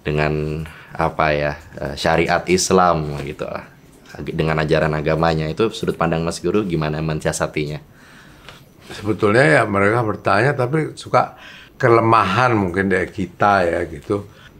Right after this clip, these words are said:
Speaker 2: Entah tuh males, entah nggak, nggak ada dorongan hati gitu
Speaker 1: Hmm.
Speaker 2: untuk cari tahu.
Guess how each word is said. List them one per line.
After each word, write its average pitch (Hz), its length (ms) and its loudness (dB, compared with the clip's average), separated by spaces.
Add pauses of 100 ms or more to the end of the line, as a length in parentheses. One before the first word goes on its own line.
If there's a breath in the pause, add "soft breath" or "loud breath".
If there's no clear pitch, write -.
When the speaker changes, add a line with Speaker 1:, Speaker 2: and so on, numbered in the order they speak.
Speaker 2:
Entah 95 340 -2
tuh 101 160 -2
males, 92 600 2
entah 110 400 -6 (300)
nggak, 120 300 0
nggak 110 200 2
ada 107 140 4
dorongan 104 520 4
hati 104 640 0
gitu 85 320 -2
Speaker 1:
Hmm. - 160 -8
Speaker 2:
untuk 113 200 0 (440 loud breath)
cari 131 320 2
tahu. 110 540 4